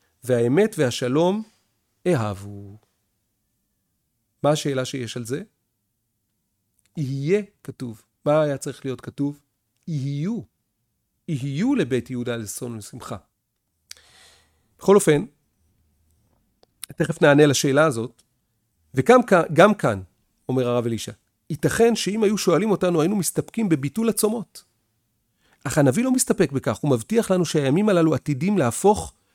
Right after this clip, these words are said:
לששון ולשמחה. אלא שהנביא מוסיף עוד שלוש מילים, 'והאמת והשלום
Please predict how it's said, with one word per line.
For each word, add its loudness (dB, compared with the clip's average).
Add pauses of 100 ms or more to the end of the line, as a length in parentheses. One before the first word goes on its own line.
(220)
לששון -2 (240)
ולשמחה. -8 (1800)
אלא -2
שהנביא 0
מוסיף 0
עוד 0
שלוש 0
מילים, -4
'והאמת -2 (480)
והשלום -4